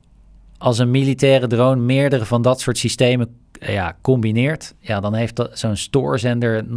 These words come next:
weinig effect. Maar ja, dan zijn er ook weer andere tegenmaatregelen. Dus je kan ook denken aan, eh, ja, het, het onderbreken van de, eh, de radioverbindingen.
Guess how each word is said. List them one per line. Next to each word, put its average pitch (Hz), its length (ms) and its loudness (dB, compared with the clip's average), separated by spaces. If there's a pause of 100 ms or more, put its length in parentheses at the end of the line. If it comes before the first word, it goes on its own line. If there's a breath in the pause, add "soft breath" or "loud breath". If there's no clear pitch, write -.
weinig 107 420 -2
effect. - 460 -12 (680 loud breath)
Maar 127 120 -2
ja, 87 80 -2
dan 104 120 0
zijn 117 200 2
er 104 80 -2
ook 110 140 2
weer 98 160 0
andere 113 340 0
tegenmaatregelen. 90 1080 -6 (200)
Dus 98 200 -6
je 107 60 -4
kan 107 200 -2
ook 101 180 -2
denken 101 380 -4
aan, 92 320 -4
eh, 85 200 -6 (840 loud breath)
ja, 92 220 -4
het, - 360 -4
het 113 200 0
onderbreken 127 800 0
van 117 220 0
de, 107 180 2
eh, 95 600 -4
de 107 100 0
radioverbindingen. 143 1080 0